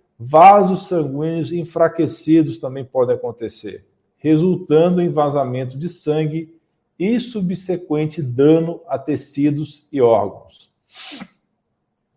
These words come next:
Todas as complicações podem levar a consequências fatais em alguns casos.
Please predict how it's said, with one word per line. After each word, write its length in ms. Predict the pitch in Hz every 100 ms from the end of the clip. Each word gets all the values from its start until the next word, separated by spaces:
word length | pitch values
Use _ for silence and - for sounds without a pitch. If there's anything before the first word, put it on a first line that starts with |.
| _ _ -
Todas 360 | 208 240 202
as 120 | 175
complicações 760 | - 147 143 139 120 - 151 156
podem 300 | - 147 156
levar 320 | 151 131 151
a 60 | 147
consequências 1120 | - - 202 247 - 180 - 147 - 131 -
fatais 840 | - - 117 120 131 131 - _ -
em 400 | 151 170 190 185
alguns 440 | 139 131 135 139 -
casos. 560 | 117 113 104 - -